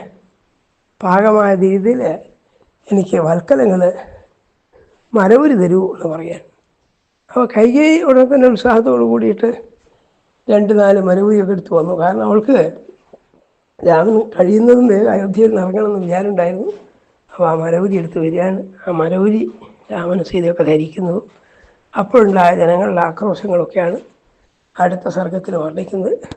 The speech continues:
അത് കഴിഞ്ഞ് നാൽപതാമത്തെ സർഗം വരെ ഈ ഒരുക്ക-, യാത്രയ്ക്കുള്ള ഒരുക്കങ്ങളാണ്.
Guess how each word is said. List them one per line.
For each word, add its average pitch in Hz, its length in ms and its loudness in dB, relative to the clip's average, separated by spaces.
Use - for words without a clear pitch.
അത് 214 140 -4
കഴിഞ്ഞ് 202 200 0
നാൽപതാമത്തെ 233 760 0
സർഗം 202 380 -6
വരെ 190 200 -4
ഈ 202 400 -4
ഒരുക്ക-, 208 500 -2
യാത്രയ്ക്കുള്ള 190 600 0
ഒരുക്കങ്ങളാണ്. 165 580 -4